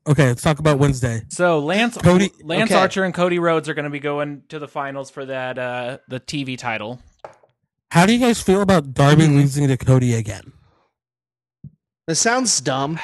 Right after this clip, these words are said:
Speaker 2: <sighs> There's, like, for me, thinking about w-, the tournament, I, I understand where it makes sense. I'm, I'm hoping Lance Archer takes it. I think it'd be crazy if Cody won that. I mean, cr-, stranger things have happened,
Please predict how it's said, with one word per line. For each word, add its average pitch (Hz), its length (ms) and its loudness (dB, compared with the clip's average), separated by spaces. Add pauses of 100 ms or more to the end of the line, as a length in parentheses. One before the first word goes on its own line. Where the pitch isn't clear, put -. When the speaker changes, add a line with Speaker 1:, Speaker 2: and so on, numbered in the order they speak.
(180)
Speaker 2:
<sighs> - 240 -14
There's, 214 320 -2
like, 214 220 -4 (260)
for 196 160 -6
me, 254 420 -4 (180)
thinking 196 340 -6
about 165 240 0
w-, 165 220 -6
the 151 200 -8
tournament, 165 720 -6
I, - 60 -10 (320)
I 165 160 2
understand 180 460 -2
where 175 160 0
it 147 80 -8
makes 151 260 -8
sense. 147 380 -6
I'm, 143 160 -6
I'm 139 120 -6
hoping 156 340 -6
Lance 135 240 -8
Archer 131 280 -4
takes 120 300 -10
it. 131 160 -4
I 123 40 -4
think 131 140 -6
it'd 123 80 -8
be 117 80 -10
crazy 131 340 -6
if 120 80 -10
Cody 120 240 -8
won 110 200 -10
that. 113 280 -12 (240)
I - 60 -18
mean, 131 320 -6 (160)
cr-, - 340 -8
stranger 135 280 -6
things 127 160 -10
have 104 80 -10
happened, 120 340 -6